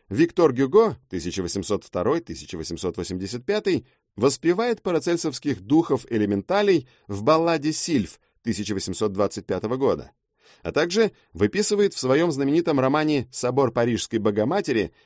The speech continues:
тысяча восемьсот тридцать первый год алхимика-архидиакона Клода Фролло. В башне собора у священника устроена лаборатория,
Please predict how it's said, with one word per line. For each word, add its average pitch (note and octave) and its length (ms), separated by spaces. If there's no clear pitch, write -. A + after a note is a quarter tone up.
тысяча - 320
восемьсот D#2+ 400
тридцать E2+ 320
первый F2 260
год G#3 260
алхимика-архидиакона F3 1700
Клода D#3+ 380
Фролло. F3 500
В F#2 100
башне A2 400
собора G#2 480
у D#2 60
священника A2+ 640
устроена A2+ 560
лаборатория, G#2 760